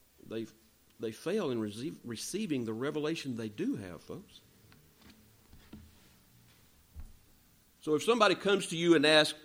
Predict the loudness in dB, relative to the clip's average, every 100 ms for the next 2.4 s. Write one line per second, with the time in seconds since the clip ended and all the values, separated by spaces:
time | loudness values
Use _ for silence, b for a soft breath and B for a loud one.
0 | -20 -20 -20 -10 -2 -2 -2 -2 -2 2
1 | 2 0 -2 -2 -2 -6 -6 -4 -6 -8
2 | -10 -12 -18